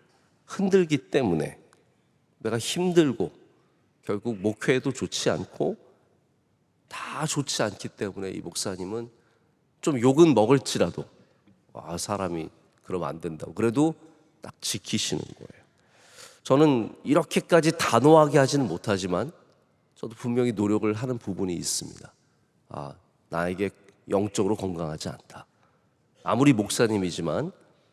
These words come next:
딱 만났는데, "어, 너무 좀 지나치다." 이런 게 있을 때 조심하게 되는 거죠. 여러분, 가까이함의 기술을 가지셔야 합니다. 어,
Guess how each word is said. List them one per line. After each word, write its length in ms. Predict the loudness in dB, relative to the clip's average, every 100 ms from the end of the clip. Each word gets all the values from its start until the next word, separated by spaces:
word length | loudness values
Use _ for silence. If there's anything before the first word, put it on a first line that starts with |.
| _ _ _
딱 120 | -8
만났는데, 800 | -6 -2 -2 -2 -6 -4 -4 -4 -14 _ _ _ -20 -20
"어, 80 | -8
너무 240 | -4 -4
좀 180 | -4 -6
지나치다." 760 | -6 -6 -4 -4 -4 -6 -8 -12 _ _ _ _ _
이런 220 | -4 -2
게 80 | -4
있을 220 | -4 -8
때 360 | -6 -6 -4 -8 _ _ _ _ _ _
조심하게 640 | 2 2 4 2 2 -2
되는 260 | -6 -6 -8
거죠. 360 | -12 -8 -8 -10 _ _ _ _ _ _ -8
여러분, 220 | -4 -4
가까이함의 1080 | -2 -2 -2 -6 4 6 6 2 2 0 0 -2
기술을 440 | 0 0 4 2
가지셔야 460 | 4 0 2 2 4
합니다. 420 | 4 2 2 0 -2 -20 _ _ _ -20 -20 -20 -20 _ _
어, 80 | -18